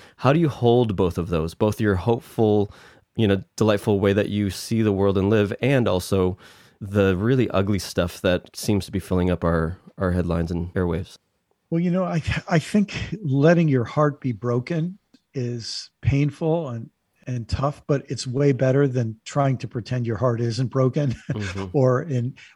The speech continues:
Speaker 2: or in translating pain and disappointment into anger and blame. And, and I think what I spent a lot of my life doing is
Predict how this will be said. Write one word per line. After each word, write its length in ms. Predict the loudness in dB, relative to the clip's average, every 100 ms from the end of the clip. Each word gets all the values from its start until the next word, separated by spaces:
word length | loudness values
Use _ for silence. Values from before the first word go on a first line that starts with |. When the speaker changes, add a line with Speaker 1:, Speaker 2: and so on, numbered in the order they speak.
| _
Speaker 2:
or 160 | 0 2
in 100 | 0
translating 840 | -2 0 0 0 0 2 0 -4 -6
pain 320 | -2 2 2
and 140 | 0
disappointment 880 | -2 -4 -4 -6 -6 -4 -4 -6 -6
into 300 | -4 -4 -4
anger 420 | -2 -2 0 -2
and 140 | -2 -4
blame. 420 | -4 -4 -4 -6
And, 240 | -4 -6 -6 _ -20 -20 _
and 100 | 0
I 100 | 2
think 260 | 2 -4 0
what 240 | 0 -2 -4 -4
I 100 | -2
spent 300 | -2 -2 0
a 40 |
lot 280 | 0 -2 -4
of 260 | -4 -4 -4
my 160 | -4
life 300 | 0 0 -2
doing 300 | -6 -6 -6
is 220 | -8 -10